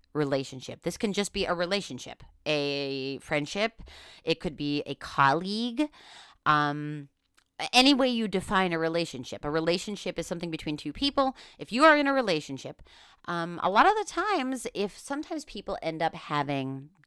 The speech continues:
disagreements, and what we tend to want as human beings is we want immediate resolution. And the reason we want immediate resolution is because it provides reinforcement that everything's good, man.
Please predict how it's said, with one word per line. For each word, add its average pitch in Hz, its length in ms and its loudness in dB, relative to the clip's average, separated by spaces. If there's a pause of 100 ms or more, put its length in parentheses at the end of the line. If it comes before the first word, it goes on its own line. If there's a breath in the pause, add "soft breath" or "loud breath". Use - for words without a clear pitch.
disagreements, 147 880 -6
and 143 160 -8
what - 160 -2
we 175 100 -6
tend 208 300 -10
to 165 220 -10
want 165 480 0 (320 loud breath)
as 151 140 -2
human 202 320 -2
beings 165 340 -2
is 135 100 -6
we 170 80 2
want 156 240 2
immediate 233 720 4 (300)
resolution. 160 720 0 (180)
And 214 100 2
the 220 60 2
reason 370 240 4
we 339 80 4
want 262 200 0
immediate 180 380 -2
resolution 147 500 -2
is 143 140 -8
because 160 260 -6
it 151 80 -6
provides 156 400 -2
reinforcement 226 1120 -2 (400 loud breath)
that 160 140 -2 (280)
everything's 262 760 8
good, 151 440 10
man. 139 480 -2